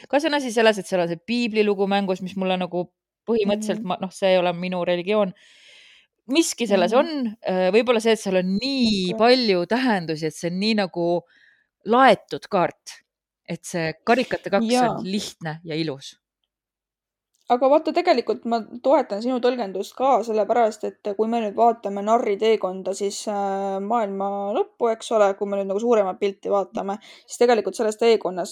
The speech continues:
Speaker 2: armastajate kaart siiski on pigem valikute kaart kui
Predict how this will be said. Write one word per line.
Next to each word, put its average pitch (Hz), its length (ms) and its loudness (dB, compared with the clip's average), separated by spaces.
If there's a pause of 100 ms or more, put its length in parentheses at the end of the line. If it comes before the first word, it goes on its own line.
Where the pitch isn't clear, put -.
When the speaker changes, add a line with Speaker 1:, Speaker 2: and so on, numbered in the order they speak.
Speaker 2:
armastajate 208 560 -2
kaart 196 240 0
siiski 196 420 -8
on 202 280 2
pigem 180 420 -2
valikute 180 640 -4
kaart 196 320 0
kui 180 560 -4